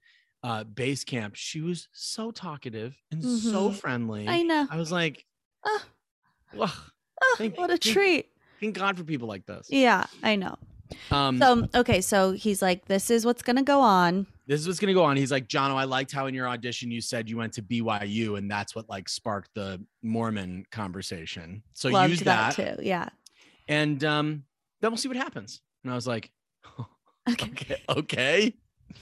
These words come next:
Speaker 1: And, um,
Speaker 2: <laughs>
Speaker 1: we did, we did the first take, and it was fun. And, you know, I gotta say that, like,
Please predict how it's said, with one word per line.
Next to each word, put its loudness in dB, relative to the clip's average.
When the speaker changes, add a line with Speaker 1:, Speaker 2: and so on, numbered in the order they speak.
Speaker 1:
And, 0
um, -6
Speaker 2:
<laughs> 0
Speaker 1:
we -8
did, -4
we -2
did 0
the 2
first 0
take, 0
and 2
it 0
was -2
fun. 2
And, -2
you -2
know, 0
I 0
gotta 0
say -4
that, -8
like, -8